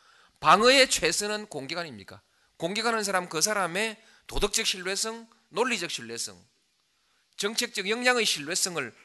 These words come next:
공격해줘야 되는 거 아닙니까? 당연한 거 아닙니까? 대우나 민자로 한다는데, 그거 진짜 누가 민자 들어오겠어요?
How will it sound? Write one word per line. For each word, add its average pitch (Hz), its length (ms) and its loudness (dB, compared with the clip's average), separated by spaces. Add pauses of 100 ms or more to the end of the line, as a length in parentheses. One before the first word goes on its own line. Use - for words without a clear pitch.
공격해줘야 226 500 0
되는 156 160 -4
거 147 60 -10
아닙니까? 127 420 -14 (3500)
당연한 277 400 -2
거 330 80 0
아닙니까? 262 400 -4 (640)
대우나 214 760 8 (1040)
민자로 214 420 6
한다는데, 214 460 2
그거 180 140 -4
진짜 247 300 -2
누가 202 220 -2
민자 170 280 -2
들어오겠어요? 277 680 -2